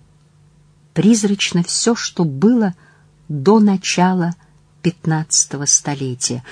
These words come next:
Её исход лишь грезится нам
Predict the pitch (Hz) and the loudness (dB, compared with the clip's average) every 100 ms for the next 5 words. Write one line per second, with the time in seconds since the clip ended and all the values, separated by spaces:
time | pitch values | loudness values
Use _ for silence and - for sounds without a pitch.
0 | - - 151 202 226 - _ 208 - - | -14 -4 4 6 8 4 _ 0 2 -2
1 | - 269 - 185 220 - - - - 143 | 0 0 2 2 2 2 -6 -14 -10 0
2 | 165 254 247 165 139 - 135 131 131 | 6 6 6 4 -2 -4 -2 -2 -2